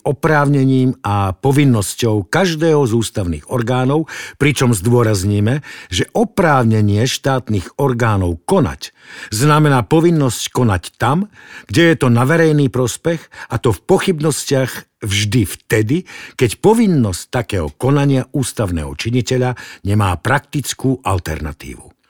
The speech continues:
Po druhé, jasnú úpravu oprávnenosti postupu ústavných orgánov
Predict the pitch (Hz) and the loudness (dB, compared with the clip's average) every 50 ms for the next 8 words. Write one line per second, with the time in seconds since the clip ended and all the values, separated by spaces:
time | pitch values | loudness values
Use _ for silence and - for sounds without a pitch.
0 | _ _ _ _ _ _ _ - 95 101 95 113 117 113 110 123 139 165 202 214 | _ _ _ _ _ _ _ -2 0 0 2 2 4 4 4 4 4 2 2 -2
1 | - _ _ _ _ _ - 95 131 170 196 - - - 208 226 233 220 - - | -4 _ _ _ _ _ -2 0 2 2 2 0 0 2 4 4 4 4 2 0
2 | 160 180 180 135 - 160 156 151 151 - - - 170 165 - - 175 160 143 123 | -2 -4 -2 0 0 0 2 0 0 -2 -2 -2 -2 0 2 2 2 4 4 2
3 | 110 101 95 95 87 - - 101 - - 165 185 - - - - 170 - - - | 2 2 0 0 -2 -4 -4 -6 -2 0 0 0 0 0 0 0 0 0 -2 -6
4 | - - 151 127 - - - 131 110 104 101 92 - - - - 127 117 113 143 | -6 -4 -4 -2 -2 -2 -2 -2 -2 0 -2 -2 -4 -6 -6 -4 -4 -2 0 0
5 | 131 127 131 127 123 127 135 131 | 0 2 2 2 2 0 0 -2